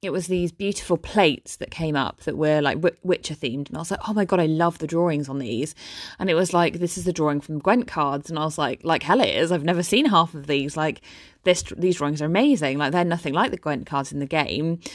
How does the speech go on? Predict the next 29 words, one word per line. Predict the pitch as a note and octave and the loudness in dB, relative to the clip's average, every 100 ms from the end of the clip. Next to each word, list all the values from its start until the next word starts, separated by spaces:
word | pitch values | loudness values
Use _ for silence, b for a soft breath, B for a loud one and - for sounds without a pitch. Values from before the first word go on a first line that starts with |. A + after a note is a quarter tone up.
| B B B - | B B B -2
And | F3+ F#3 | 2 6
then, | G3+ G#3 | 6 6
number | E3+ D3+ | 4 2
one, | D3 D3 | 2 2
I | D3 | 2
realised | D3 C#3+ D3+ | 2 0 -2
that | D3+ | -2
there | D3 | -2
was | D3 | -2
another | D3+ D#3 D3 D3 | -2 -2 -2 0
game | D3+ D3 D3 | 2 2 0
called | D#3 D3 C#3+ | 0 0 0
Gwent, | C#3 D#3 F#3+ A3+ - - B B B | 2 4 6 4 4 4 B B B
um, | D3+ D3+ D3+ D3+ D3+ - | 0 2 2 0 -4 -6
that | D3 B2+ | -8 -6
you | C#3+ | -8
can | - D3+ | -6 -6
just | D3 - | -6 -4
play, | D3+ D3+ A#3+ C#4 B B B - | 2 4 4 2 B B B -2
and | D#3 | 2
I | D3 | 2
was | D#3 D3+ | 2 0
like, | C#3 - | -2 2
"Oh | D#3 D#3+ | 4 4
my | B2 | 0
God, | B2 C#3+ - | 0 0 0
that's | C3+ - | -4 -6
amazing." | D3+ F#3+ G#3 G3 G3+ | -2 0 2 2 2
So | F3 C#3+ | 0 -2